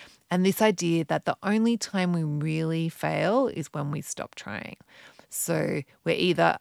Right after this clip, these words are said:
which means, which is awesome news 'cause it means that all the other times when we're still, we're, we're still going,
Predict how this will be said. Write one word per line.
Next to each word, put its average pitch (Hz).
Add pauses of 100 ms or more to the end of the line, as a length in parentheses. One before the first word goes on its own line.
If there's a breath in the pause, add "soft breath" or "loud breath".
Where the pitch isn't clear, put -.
(500)
which 202
means, 190
which 175
is 180
awesome 220
news 160
'cause 160
it 175
means 165
that 170
all 226
the 214
other 196
times 285
when 190
we're 175
still, 214
we're, 190
we're 180
still 202
going, 233